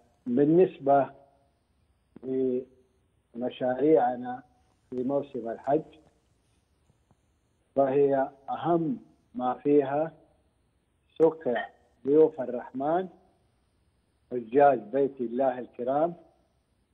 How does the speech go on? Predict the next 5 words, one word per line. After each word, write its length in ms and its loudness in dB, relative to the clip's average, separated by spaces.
في، 360 2
آه، 580 -6
المشاعر 680 4
في 160 2
مزدلفة 880 0